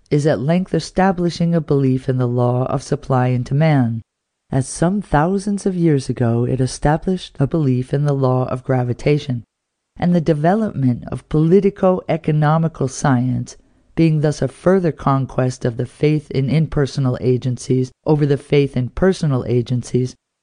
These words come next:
must be regarded as one of that series of changes which commenced with the first victory of natural philosophy over superstition.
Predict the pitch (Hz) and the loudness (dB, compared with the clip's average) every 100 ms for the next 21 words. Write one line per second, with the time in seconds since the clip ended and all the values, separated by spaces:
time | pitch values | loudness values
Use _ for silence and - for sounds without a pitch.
0 | _ 165 220 - 214 190 170 143 135 127 | _ 0 2 2 2 4 4 4 2 2
1 | 139 - - 151 147 139 160 175 156 123 | 0 0 -2 -2 0 2 2 2 0 -2
2 | 120 135 - 139 139 143 139 147 - 135 | -2 -4 -2 2 4 2 0 -6 -2 0
3 | 123 117 123 - 131 - - 135 143 196 | 0 0 -2 0 -2 -2 -4 2 4 2
4 | 190 - 127 131 131 180 175 - 139 139 | 0 -2 0 0 0 0 0 0 -2 0
5 | 139 143 143 131 127 120 - 135 135 - | 0 2 2 0 0 0 -2 -4 -4 -2
6 | 151 139 117 - 120 135 135 120 123 123 | 2 2 0 -6 -4 -2 -2 -2 -2 -2
7 | - 117 - - - 151 - 120 | -2 -4 -4 -4 -2 -2 -4 -8